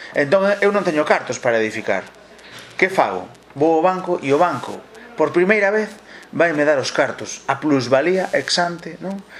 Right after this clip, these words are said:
Vaime dar os cartos para adiantado, a cambio de irlle pagando, eh, para poder edificar. Este é un cambio brutal na conciencia dos galegos e das galegas,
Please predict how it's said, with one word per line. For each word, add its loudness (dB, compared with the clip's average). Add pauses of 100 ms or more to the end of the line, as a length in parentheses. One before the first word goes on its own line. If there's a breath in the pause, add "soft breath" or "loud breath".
(140 loud breath)
Vaime 2
dar 4
os -8
cartos 0
para 2
adiantado, 0 (640 loud breath)
a -4
cambio 0
de -2
irlle -4
pagando, 0
eh, 0
para 0
poder 2
edificar. -2
Este 0
é 0
un -2
cambio 0 (680 loud breath)
brutal 2
na 0
conciencia 0
dos -2
galegos 0
e -4
das -2
galegas, 0